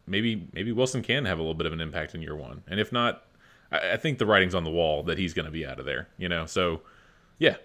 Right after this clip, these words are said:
I, I, I, not a name I was really considering,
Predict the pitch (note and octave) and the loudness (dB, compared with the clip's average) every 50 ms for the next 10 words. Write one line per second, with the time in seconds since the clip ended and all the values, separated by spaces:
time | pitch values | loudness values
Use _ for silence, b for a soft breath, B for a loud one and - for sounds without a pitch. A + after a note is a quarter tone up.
0 | - _ - - - - A#2 A#2 - - - - _ - - A2+ - - G2+ F#2+ | -14 _ -4 -2 0 2 2 2 2 0 -8 -18 _ -2 0 0 0 0 -2 -12
1 | - - - A2+ B2 D3+ E3+ C#3+ B2 B2+ C3 B2 A#2 A2 G#2 F#2+ G#2 G#2+ G#2 G#2 | -12 -8 -2 2 4 4 6 6 4 4 6 6 6 6 6 6 6 6 6 4
2 | F#2+ - F2+ F2 - F#2+ F#2+ G#2+ A2+ A#2 A#2+ A2+ | 4 2 -2 -2 0 0 0 2 0 -2 -2 -4